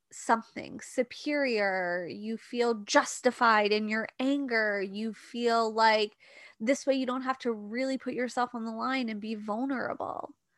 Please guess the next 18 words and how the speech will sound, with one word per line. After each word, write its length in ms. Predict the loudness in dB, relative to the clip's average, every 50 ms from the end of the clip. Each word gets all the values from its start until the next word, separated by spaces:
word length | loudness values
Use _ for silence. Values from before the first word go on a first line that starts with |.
| _ -20 -20 -20 -20 _ _
right? 320 | 8 8 8 8 4 -2
So 240 | 4 8 8 8 8 4 _ -20 _ _ _ _ _
if 260 | 4 6 6 4 2 0
you're 240 | 0 0 2 2
noticing, 640 | 0 0 2 2 2 2 2 0 0 -4 -6 -6 -4
like, 200 | -6 -8 -8 -4 -2
"I'm 200 | 0 0 0 -2
constantly 760 | -6 -12 -14 -14 -10 -2 -2 -2 -2 0 0 2 2 2 2
disappointed 560 | 2 -2 -6 -8 -14 -14 _ -14 -12 -12 -12
by 140 | -10 -12 -12
men," 220 | -10 -10 -10 -8 -8
I 100 | -10 -10
wanna 200 | -10 -12 -12 -12
invite 360 | -12 -14 -10 -10 -10 -10 -8
you 100 | -8 -8
to 80 | -8 -8
look 260 | -8 -8 -10 -8 -8
at, 280 | -6 -4 -4 -4 -6